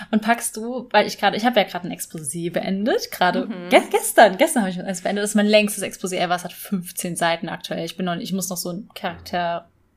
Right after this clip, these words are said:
Speaker 1: Blabla reinmachen, also es wird richtig, richtig lang. Ähm,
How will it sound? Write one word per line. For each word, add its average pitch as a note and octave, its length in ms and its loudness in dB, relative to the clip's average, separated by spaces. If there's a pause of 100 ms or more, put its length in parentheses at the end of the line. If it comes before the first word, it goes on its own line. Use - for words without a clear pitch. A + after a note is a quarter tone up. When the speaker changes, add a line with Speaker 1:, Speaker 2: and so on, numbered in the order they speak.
Speaker 1:
Blabla E3+ 380 0
reinmachen, F3 420 -4
also F3 140 -10
es - 40 -14
wird - 120 -12
richtig, - 280 -10
richtig F#3 260 -10
lang. F#3 320 -4 (680)
Ähm, G3+ 360 6